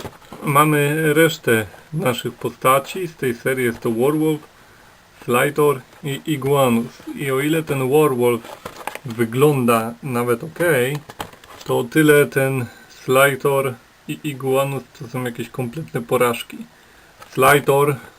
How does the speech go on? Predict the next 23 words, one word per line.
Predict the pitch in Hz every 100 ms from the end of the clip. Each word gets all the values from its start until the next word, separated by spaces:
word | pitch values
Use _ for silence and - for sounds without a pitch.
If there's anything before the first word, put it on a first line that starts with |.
| _ - - - _
to | -
jest, | - 127 117
to | - 123
w |
ogóle | 131 139 143
nie | 135
jest | 135 117
do | 117
siebie | - 127
podobny | 120 123 117 117 120 143 _ _ _ _ _ _ - -
i |
nawet | 127 131 120
kolorystycznie | 143 156 139 - 110 - 117
nie | 107
jest | 98
podobny. | - - 131 131 - _ _ -
<clears throat> | - - 120 -
Mogli | 143 127 120 120
chociaż | 135 135
utrzymać | 120 120 139 127 -
kolorystykę | 147 131 131 131 - 127 180
jego | 180 131 123
odpowiednią. | 117 127 117 110 117